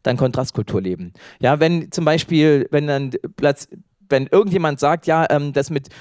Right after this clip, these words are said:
ähm, Israel verhält sich vielleicht ganz anders, als es von manchen Medien dargestellt wird, ist mir das egal. Aber wenn's ein guter Freund, von dem ich viel halte, der eigentlich sonst, ähm, mit mir in ganz vielen Punkten einig ist, an der Stelle jetzt plötzlich eine total andere Meinung hat und so,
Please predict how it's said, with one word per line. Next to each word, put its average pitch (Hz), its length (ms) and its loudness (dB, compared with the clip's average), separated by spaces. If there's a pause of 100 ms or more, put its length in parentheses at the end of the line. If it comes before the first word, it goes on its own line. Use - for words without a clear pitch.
(160)
ähm, 120 480 0 (100)
Israel 156 540 0
verhält 139 300 2
sich 147 100 -8
vielleicht - 220 -2
ganz 123 160 -6
anders, 190 260 -2
als 135 100 -4
es 135 80 -10
von 143 120 -8
manchen 127 340 -6
Medien 123 220 -4
dargestellt 139 420 -2
wird, 135 140 -2 (160)
ist - 160 -2
mir 143 60 0
das 127 140 2
egal. 139 240 0
Aber 120 160 0
wenn's 165 220 -4
ein 147 100 -8
guter 202 280 -4
Freund, - 320 -4
von 156 140 -4
dem 139 120 -4
ich - 80 -10
viel 156 240 -4
halte, 165 380 0 (260)
der 175 120 2
eigentlich 190 240 -2
sonst, 220 440 -4
ähm, 165 260 0
mit 170 200 -4
mir 185 100 -6
in 156 80 -6
ganz 180 220 -6
vielen 185 120 -4
Punkten 196 280 -2
einig 240 240 -6
ist, - 180 -4 (140)
an 127 140 -2
der 220 100 2
Stelle 202 180 -2
jetzt 151 160 -2
plötzlich 180 320 -2
eine 156 80 -8
total 160 460 -2
andere 175 260 -6
Meinung 190 260 -4
hat 156 120 -4
und 135 120 -8
so, 156 160 0